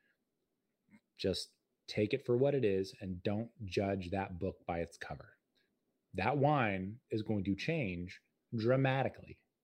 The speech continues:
by the time it gets bottled up. And it's likely, very likely, gonna be a part of something much bigger when it's all said and done. So,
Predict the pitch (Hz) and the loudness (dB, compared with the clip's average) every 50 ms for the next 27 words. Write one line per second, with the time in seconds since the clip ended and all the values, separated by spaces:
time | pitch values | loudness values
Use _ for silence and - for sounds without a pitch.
0 | _ _ _ _ _ _ _ _ - 104 101 104 101 104 104 98 - 113 113 113 | _ _ _ _ _ _ _ _ -8 -4 -2 -2 0 0 -2 -4 -4 -6 -6 -4
1 | 113 113 101 104 107 95 - - - 92 95 95 95 90 90 80 - _ _ _ | -4 -2 -2 -2 -2 -4 -4 -4 -4 -2 0 0 -2 -2 -4 -6 -8 _ _ _
2 | _ - 113 104 - - 107 104 110 113 135 147 - - 104 95 82 82 85 92 | _ -6 -4 -4 -4 -4 -4 -4 0 2 2 0 0 -2 -4 -6 -4 -6 -8 -8
3 | 92 90 101 123 165 160 110 95 90 85 85 - - 95 90 101 95 92 101 101 | -2 4 6 8 8 8 6 4 4 2 0 -2 -4 -4 -2 -2 -2 0 0 0
4 | 92 - - - 117 117 110 101 - - 113 107 98 107 101 98 98 98 - - | 0 -2 -4 -4 -2 0 0 0 -2 -4 -6 -6 -4 -4 -2 -2 -2 -4 -4 -8
5 | - 80 - 110 98 - 85 76 - _ _ _ _ _ _ _ _ _ _ _ | -8 -2 0 0 0 0 -2 -6 -8 _ _ _ _ _ _ _ _ _ _ _
6 | _ _ - 98 90 80 - - 82 78 - - - 78 73 73 71 69 - - | _ _ -8 -8 -8 -8 -8 -10 -10 -12 -12 -12 -12 -10 -10 -10 -12 -12 -14 -16
7 | - _ _ _ _ _ _ _ _ _ - - - 78 | -20 _ _ _ _ _ _ _ _ _ -10 -10 -10 -10